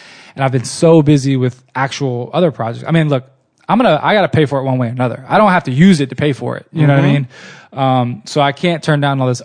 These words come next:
Speaker 1: other work that's coming in. I gotta just, you gotta roll with it while you can,
Speaker 2: Mm-hmm.
Speaker 1: uh, and then play with it and, and test it when, when you got your free time.
Speaker 2: Mm-hmm.
Speaker 1: Um, but that's the easy answer. But my, my most prized equipment is probably, like, lights.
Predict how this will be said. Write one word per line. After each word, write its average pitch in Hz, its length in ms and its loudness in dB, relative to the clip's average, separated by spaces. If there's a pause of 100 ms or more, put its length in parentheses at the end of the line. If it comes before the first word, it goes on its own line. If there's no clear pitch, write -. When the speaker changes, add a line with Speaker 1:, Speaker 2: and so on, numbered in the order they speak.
Speaker 1:
other 143 180 0
work 131 400 0
that's 139 140 -10
coming 131 300 -2
in. 127 260 0
I 120 60 -6
gotta 123 200 -4
just, 127 400 -10
you 143 80 -8
gotta 127 160 -2
roll 131 220 -2
with 131 100 -6
it 131 60 -10
while 123 100 -8
you 131 80 -10
can, 135 320 -6
Speaker 2:
Mm-hmm. 143 480 -8
Speaker 1:
uh, - 20 -16 (200)
and 131 100 -6
then 127 360 -2
play 151 240 0
with 135 200 -4
it 131 300 -4
and, 117 400 -6 (600)
and 123 140 -12
test 156 340 -2
it 127 160 -6
when, 120 520 -4 (260)
when 131 140 -10
you 127 80 -4
got 127 140 -2
your 113 100 -12
free 147 180 -4
time. 120 320 -8 (140)
Speaker 2:
Mm-hmm. 135 480 -12
Speaker 1:
Um, 127 320 -8
but 127 140 -10
that's 170 240 0
the - 80 -8
easy 143 200 -2
answer. 131 280 -4
But 131 240 -6
my, 202 400 -6
my 185 180 -4
most 190 320 -2 (340)
prized 151 640 -2 (120)
equipment 180 640 -4
is 139 240 -4
probably, 143 360 -4
like, - 400 -14
lights. 127 640 -12